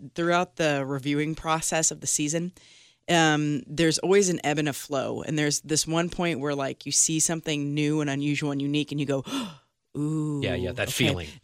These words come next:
Speaker 1: Th-, I think this is the first one from last year that I saw that I went,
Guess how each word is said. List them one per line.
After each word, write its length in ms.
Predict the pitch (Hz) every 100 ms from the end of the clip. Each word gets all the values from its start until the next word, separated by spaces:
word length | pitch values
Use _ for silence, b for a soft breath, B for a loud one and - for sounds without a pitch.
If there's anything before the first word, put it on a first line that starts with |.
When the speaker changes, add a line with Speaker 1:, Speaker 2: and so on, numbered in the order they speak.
| -
Speaker 1:
Th-, 120 | -
I 60 | 165
think 240 | 196 214
this 160 | 185 165
is 160 | 180
the 80 | 156
first 400 | - 139 139 -
one 560 | 147 139 135 107 131 139 -
from 200 | 156 143
last 420 | 135 147 - - -
year 280 | 151 139 135
that 120 | 131
I 60 | 139
saw 240 | - 139
that 120 | 131
I 60 | 117
went, 160 | 131